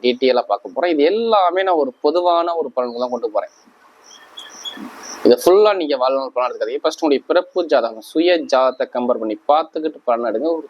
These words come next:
துல்லியமான ஒரு பலனை பார்க்கலாம். ஏன்னா லக்னம் என்பது உயிர்,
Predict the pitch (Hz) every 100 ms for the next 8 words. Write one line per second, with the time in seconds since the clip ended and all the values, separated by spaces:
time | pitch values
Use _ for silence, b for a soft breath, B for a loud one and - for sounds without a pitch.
0 | - 165 180 170 160 139 135 123 - 104
1 | 113 - - 110 - 104 - _ _ _
2 | - - - _ _ - - - - -
3 | - - - - - - - - - -
4 | - - - - - - - - 113 139
5 | 160 117 113 127 135 127 117 107 107 104
6 | 123 165 202